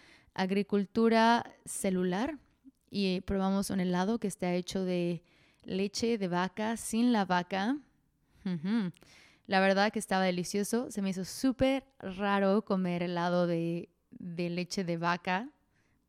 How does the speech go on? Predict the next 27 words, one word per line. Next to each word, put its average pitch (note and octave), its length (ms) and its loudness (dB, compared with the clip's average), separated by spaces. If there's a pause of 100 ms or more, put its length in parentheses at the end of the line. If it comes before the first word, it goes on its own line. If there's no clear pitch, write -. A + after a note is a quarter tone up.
(160)
por F3+ 200 -2
primera F3+ 340 0
vez F#3 200 2
después F3+ 320 -4
de F3 120 -4
casi F3 300 -6
cinco F3+ 420 -4
años. G#3+ 500 0 (580)
El G#3+ 120 -2
video A3+ 220 2
está A#3 180 0
en A#3 60 2
inglés, G#3 380 0
está G3 220 -6
en F#3+ 80 -2
mi F#3 80 -4
YouTube, G3+ 600 -4
pero F3+ 420 0
en F#3 500 -4
corto A#3 520 2
estaba F#3+ 640 -2 (320)
delicioso, F#3+ 960 -2 (180)
extraño, F#3+ 640 -4
otra F#3+ 260 -2
vez F#3 340 -2
súper G3 360 -2
raro G3 400 0